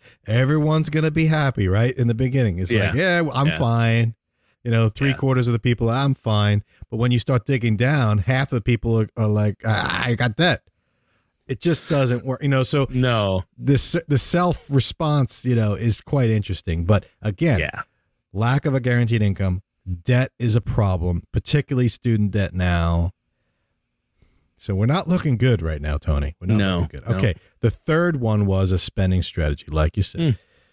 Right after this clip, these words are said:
Speaker 1: All right. How, how are you going to figure out income in retirement?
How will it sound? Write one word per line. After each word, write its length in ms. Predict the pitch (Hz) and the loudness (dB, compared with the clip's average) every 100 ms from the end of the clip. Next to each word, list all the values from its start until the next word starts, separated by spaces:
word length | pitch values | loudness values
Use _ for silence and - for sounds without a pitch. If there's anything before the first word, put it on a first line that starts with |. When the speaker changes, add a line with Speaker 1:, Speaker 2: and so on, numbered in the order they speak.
| _ - | _ 0
Speaker 1:
All 120 | 92 | 0
right. 140 | 85 - | 0 -4
How, 640 | - 113 113 113 117 113 - _ _ _ _ _ _ _ _ - | -4 0 0 0 0 -2 -8 _ _ _ _ _ _ _ _ -6
how 140 | 139 | -2
are 40 | |
you 160 | 180 185 | 0 0
going 420 | 139 131 123 120 | 0 2 2 0
to 180 | - 104 | -2 -8
figure 440 | - 120 101 101 | 0 0 2 2
out 220 | 101 95 95 | 2 0 2
income 420 | 92 90 87 80 | 0 0 -2 0
in 120 | 78 | 0
retirement? 520 | 76 - 76 71 65 | -2 -2 -2 -4 -10